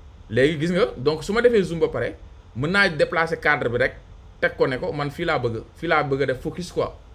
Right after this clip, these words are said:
Comprendre ? Alors, donc, je peux déplacer le cadre aussi avec glisser déposer. Gis nga, teg ko fii.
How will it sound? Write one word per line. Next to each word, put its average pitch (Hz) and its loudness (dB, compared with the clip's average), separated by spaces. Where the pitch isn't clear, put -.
Comprendre ? 135 -4
Alors, 120 0
donc, 170 8
je 147 -2
peux 196 -2
déplacer 190 2
le 160 2
cadre 156 2
aussi 143 -2
avec 139 -2
glisser 147 -6
déposer. 123 -2
Gis 139 -4
nga, 117 -2
teg - -4
ko 127 -6
fii. 147 -6